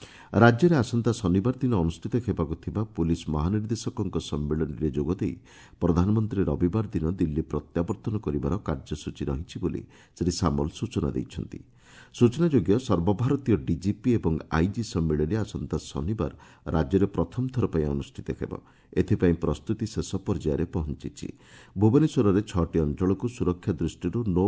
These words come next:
flying zone ଭାବେ ଘୋଷଣା କରାଯାଇଛି। ଏହି ତିନିଦିନିଆ ସମ୍ମିଳନୀରେ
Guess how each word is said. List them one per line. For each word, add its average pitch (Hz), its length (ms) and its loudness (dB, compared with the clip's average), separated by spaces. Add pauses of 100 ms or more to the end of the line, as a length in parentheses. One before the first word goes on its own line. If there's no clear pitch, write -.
(100)
flying 85 360 0
zone 78 200 0
ଭାବେ 95 280 -2
ଘୋଷଣା 71 420 -6
କରାଯାଇଛି। - 600 -6 (500)
ଏହି 104 160 6
ତିନିଦିନିଆ 135 540 2
ସମ୍ମିଳନୀରେ 90 640 0